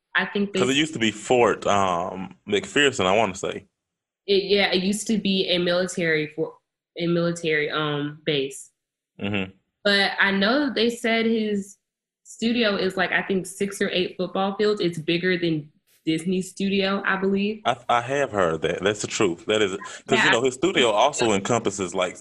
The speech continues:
Speaker 2: some of the houses and stuff, like
Speaker 1: Yeah,
Speaker 2: Medea's
Speaker 1: he, he
Speaker 2: house
Speaker 1: kept,
Speaker 2: and
Speaker 1: he kept those
Speaker 2: the different
Speaker 1: housings that
Speaker 2: houses
Speaker 1: were
Speaker 2: and
Speaker 1: started
Speaker 2: things
Speaker 1: there
Speaker 2: that
Speaker 1: from the military base. Yeah.
Speaker 2: Mm-hmm. Yeah,
Speaker 1: And
Speaker 2: all of that stuff is there.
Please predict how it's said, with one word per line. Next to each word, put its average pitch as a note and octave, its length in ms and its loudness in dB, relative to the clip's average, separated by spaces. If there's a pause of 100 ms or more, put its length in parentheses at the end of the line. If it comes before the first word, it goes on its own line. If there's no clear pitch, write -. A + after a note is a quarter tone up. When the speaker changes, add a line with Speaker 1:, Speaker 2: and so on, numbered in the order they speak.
Speaker 2:
some A2+ 200 -2
of F#2 100 0
the E2 80 -4
houses A2 500 -2
and G#2 120 -6
stuff, G2+ 380 -2 (300)
like G#2 140 4
Speaker 1:
Yeah, B2+ 100 4
Speaker 2:
Medea's G2+ 420 2
Speaker 1:
he, G2+ 40 -6
he G2 60 4
Speaker 2:
house F#2+ 540 2
Speaker 1:
kept, - 20 -4
Speaker 2:
and E2+ 180 -2
Speaker 1:
he - 60 -6
kept - 300 -6
those G#3 180 0
Speaker 2:
the F3+ 60 -8
different F#3+ 220 2
Speaker 1:
housings F3+ 420 -2
that G#2+ 80 4
Speaker 2:
houses D#3+ 180 2
Speaker 1:
were F#3 60 -6
Speaker 2:
and F3+ 80 -4
Speaker 1:
started F3+ 220 -2
Speaker 2:
things F3+ 120 -10 (120)
Speaker 1:
there E3 80 0
Speaker 2:
that - 140 -10
Speaker 1:
from E3+ 100 -4
the D#3+ 40 -2
military D#3 440 -2
base. - 340 -16
Yeah. A#2 240 0
Speaker 2:
Mm-hmm. G#2+ 380 0
Yeah, F#2+ 120 6
Speaker 1:
And E2+ 80 6
Speaker 2:
all G#2 180 4
of G#2 60 6
that A2 120 2
stuff G2 240 0
is F2+ 100 2
there. F2+ 400 2